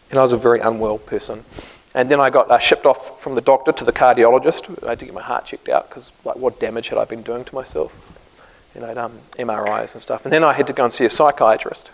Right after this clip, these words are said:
So, um, <laughs> that was humbling. Sitting in the kind of waiting room to Lower Hutt Mental Health. It's like, yeah, that was a humbling moment.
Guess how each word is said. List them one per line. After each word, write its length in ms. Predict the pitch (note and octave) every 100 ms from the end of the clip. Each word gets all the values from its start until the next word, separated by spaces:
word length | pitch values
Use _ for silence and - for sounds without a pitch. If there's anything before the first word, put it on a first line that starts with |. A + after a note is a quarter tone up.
| _ _ _ _ - - - _
So, 260 | - - B2 C3 C#3 -
um, 280 | C3 A#2 A2 B2+ _
<laughs> 960 | _ _ - - - - - - - -
that 100 | D3
was 120 | B2+
humbling. 320 | B2 B2 D3 - _ _ _ _ -
Sitting 360 | - - C#3 C3+
in 120 | B2
the 120 | B2
kind 240 | A2+ - A#2+
of 80 | A2
waiting 320 | A#2+ B2 B2+
room 220 | B2 C3+ - -
to 240 | - - -
Lower 180 | B2 A#2
Hutt 240 | - - _ _ _ _ _ _ _ _
Mental 200 | C3 B2
Health. 320 | A#2+ B2 - _ - - - - - - -
It's 120 | -
like, 80 | B2 - - - - _ _ _
yeah, 180 | - A2 - _ _
that 60 | E3
was 100 | C#3
a 20 |
humbling 240 | A#2+ A2
moment. 220 | A#2 A#2+